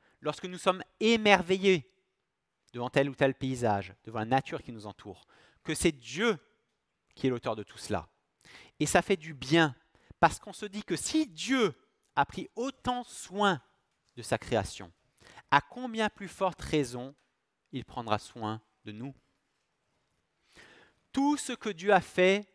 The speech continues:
lors de la création était bon, comme le dit le texte de la Genèse. Et à la toute fin de la création, une fois que l'homme et la femme sont créés, Dieu est même allé plus loin en disant que cela était très bon.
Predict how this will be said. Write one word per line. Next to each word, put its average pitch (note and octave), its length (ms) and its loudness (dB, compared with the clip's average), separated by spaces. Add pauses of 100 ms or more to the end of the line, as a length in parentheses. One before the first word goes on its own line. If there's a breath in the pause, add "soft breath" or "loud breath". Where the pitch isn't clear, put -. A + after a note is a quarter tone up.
(140)
lors D#3 240 0
de D3+ 80 2
la D3 80 8
création C#3+ 420 2
était C3+ 220 0
bon, B2 280 -2 (1040)
comme A2 180 -10
le G#2+ 60 -8
dit A2 120 -4
le G#2 100 -8
texte G#2+ 240 -2
de G#2 40 -4
la G2 60 -4
Genèse. F#2 500 -10 (460 loud breath)
Et D#3 80 6
à D#3 60 8
la F3+ 100 6
toute - 320 -8
fin A#3 140 0
de G#3+ 60 0
la F#3 80 4
création, D#3 300 -2
une D#3 80 -12
fois E3+ 140 -4
que - 120 -8
l'homme F3+ 200 0
et F#3 60 0
la F3 80 4
femme F3+ 180 0
sont E3+ 160 -14
créés, C#3 420 2 (920)
Dieu D#3+ 160 0
est - 20 0
même F#3 160 0
allé E3+ 140 6
plus - 180 -6
loin F#3+ 140 -4
en F3+ 40 -2
disant E3 220 -4
que - 100 -14
cela E3+ 220 0
était D3 160 0
très F#3+ 400 4
bon. E3 240 -2